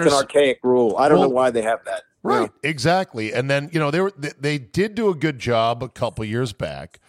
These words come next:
Speaker 1: of just getting rid of rules that were going to be hard to administer or didn't add any value to the overall product, like the pushing the guy out of bounds, the force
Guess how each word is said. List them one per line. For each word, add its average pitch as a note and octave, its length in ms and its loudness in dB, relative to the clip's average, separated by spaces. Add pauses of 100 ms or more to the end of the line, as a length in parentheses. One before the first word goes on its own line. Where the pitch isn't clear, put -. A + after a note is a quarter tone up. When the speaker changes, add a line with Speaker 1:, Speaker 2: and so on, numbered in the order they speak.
(340)
Speaker 1:
of B2+ 260 -2
just E3 320 -2
getting D3+ 340 -2
rid C#3 280 0
of C#3 140 -2
rules A2+ 500 0
that A2+ 260 -2
were G#2+ 140 -6
going G#2+ 400 -4
to G#2+ 100 -6
be G2+ 140 -6
hard G#2+ 460 -4
to A2+ 120 -4
administer G2 640 -4
or G2 220 -6
didn't G#2+ 420 -8
add G2+ 220 -2
any F#2+ 200 -4
value F2 800 -2 (600)
to - 100 -2
the B2+ 140 -2
overall A2+ 440 2
product, D3 440 -4
like G#2+ 420 -4
the G#2+ 280 -10
pushing F3 640 -4
the B2 100 -6
guy A#2 320 0
out A2+ 140 0
of G2 100 -2
bounds, D#2 460 -6
the E2 80 -12
force - 640 -4